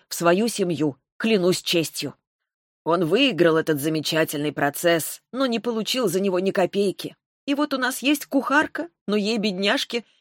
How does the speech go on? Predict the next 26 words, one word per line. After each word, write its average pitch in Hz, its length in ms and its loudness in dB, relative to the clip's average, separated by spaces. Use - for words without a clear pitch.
не 262 300 2
из 220 80 0
чего 220 220 0
готовить 196 500 2
еду. 156 360 0
Она 190 260 4
поднялась 175 540 2
на 185 200 2
ноги. 151 340 -2
Лоб 170 300 4
у 160 40 0
неё 165 300 2
был 156 200 2
потный, 214 600 0
потому 170 280 0
что 165 160 -2
она 147 180 0
рассказывала 147 720 0
и 170 100 2
продолжала 160 720 2
рвать 156 400 0
ревень. 151 440 0
«Я 156 200 4
пыталась 180 440 4
сажать 160 360 2
картошку. 160 680 2